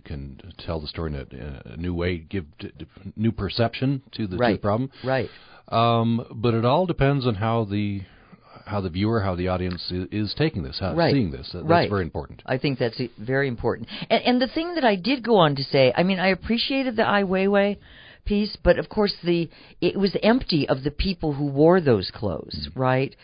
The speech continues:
Speaker 2: They were gone, and he could never find them. He could only find what was left. And that says one thing.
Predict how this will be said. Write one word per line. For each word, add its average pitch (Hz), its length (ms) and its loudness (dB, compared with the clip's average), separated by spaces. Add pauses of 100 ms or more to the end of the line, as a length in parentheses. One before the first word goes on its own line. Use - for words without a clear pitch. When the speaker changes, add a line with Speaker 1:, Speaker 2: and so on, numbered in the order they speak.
(100)
Speaker 2:
They 160 180 4
were 180 140 0
gone, 143 580 2 (320)
and 131 400 0
he 156 460 -2 (800)
could 170 160 2
never 151 220 6
find 117 340 2
them. 123 480 0
He 123 140 -12
could 123 120 0
only 131 320 2
find 117 320 0
what 110 160 0
was 104 140 -6
left. 104 540 -2 (400)
And 165 140 4
that 214 180 8
says 170 200 0
one 185 320 0
thing. 101 300 -2